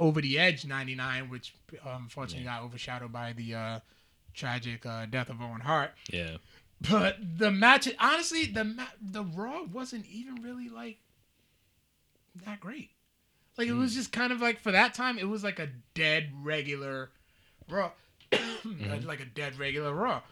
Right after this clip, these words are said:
Speaker 2: Mm-hmm.
Speaker 1: I mean, they had, like, the matches were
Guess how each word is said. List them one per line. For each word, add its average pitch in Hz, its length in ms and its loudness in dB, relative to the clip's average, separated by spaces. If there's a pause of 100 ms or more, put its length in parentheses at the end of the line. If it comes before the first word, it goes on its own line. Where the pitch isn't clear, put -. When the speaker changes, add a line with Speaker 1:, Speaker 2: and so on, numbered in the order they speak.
(160)
Speaker 2:
Mm-hmm. 104 340 -4
Speaker 1:
I 185 80 0
mean, 180 180 -2
they 175 120 -4
had, 156 360 -2 (920)
like, 151 180 -2
the 151 60 -4
matches 151 480 0
were 147 320 2